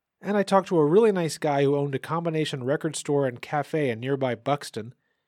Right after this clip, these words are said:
He told me about his time as the guitarist in a band called Pure Essence, back in the nineties. All of this got me thinking, what do rock musicians, or those connected to the rock music world, do with their lives when they're no longer doing music?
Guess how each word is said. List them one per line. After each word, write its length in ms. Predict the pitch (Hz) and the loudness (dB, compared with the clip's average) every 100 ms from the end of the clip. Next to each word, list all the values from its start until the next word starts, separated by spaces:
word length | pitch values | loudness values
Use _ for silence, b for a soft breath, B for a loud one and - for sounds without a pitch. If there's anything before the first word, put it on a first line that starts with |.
| _ | _
He 120 | - | -8
told 220 | 226 220 180 | -2 -2 0
me 140 | 160 | 2
about 240 | 143 143 | 4 2
his 260 | 139 226 240 | 0 -4 -4
time 320 | - 113 107 | -6 -8 -6
as 120 | 120 | -8
the 80 | 117 | -8
guitarist 480 | 135 131 135 135 - | -8 -4 -2 -2 -4
in 80 | 143 | -8
a 40 | |
band 340 | 123 135 143 143 | -6 -4 -4 -4
called 280 | 143 135 - | -2 -2 -6
Pure 260 | - 165 | -2 2
Essence, 460 | 190 - 90 - - _ _ _ _ - | 2 0 -10 -14 -16 _ _ _ _ -8
back 220 | 120 127 | -8 -6
in 60 | |
the 40 | 120 | -8
nineties. 540 | 127 131 98 78 - _ _ _ _ _ _ | -6 -6 -8 -14 -18 _ _ _ _ _ _
All 220 | - 214 | 2 2
of 80 | 220 | 2
this 160 | 214 - | -2 0
got 200 | 175 156 | 0 0
me 80 | |
thinking, 420 | 147 127 110 80 _ _ _ _ | -6 -8 -12 -14 _ _ _ _
what 160 | - 220 | -4 -2
do 140 | 269 | 0
rock 340 | 165 131 143 - | 0 4 2 0
musicians, 600 | 98 87 80 113 139 - - | -12 -10 -12 -12 -14 -14 -2
or 120 | 135 | 2
those 220 | 151 160 | 2 0
connected 420 | - 147 208 156 | -2 -2 0 -2
to 60 | 131 | -6
the 120 | 110 | -6
rock 260 | 107 107 - | -4 -6 -8
music 340 | 101 101 104 | -12 -12 -12
world, 300 | 95 90 110 - _ _ | -10 -10 -12 -18 _ _
do 140 | - 196 | 0 2
with 140 | 196 | 4
their 120 | 185 | 4
lives 480 | 135 110 98 139 - | 2 0 -2 -4 -4
when 80 | 156 | -4
they're 100 | 160 | -4
no 200 | 147 147 | 0 0
longer 320 | 143 113 139 | 0 -2 -4
doing 280 | 143 123 143 | -4 -6 -6
music? 440 | 180 220 - - | -6 -8 -10 -16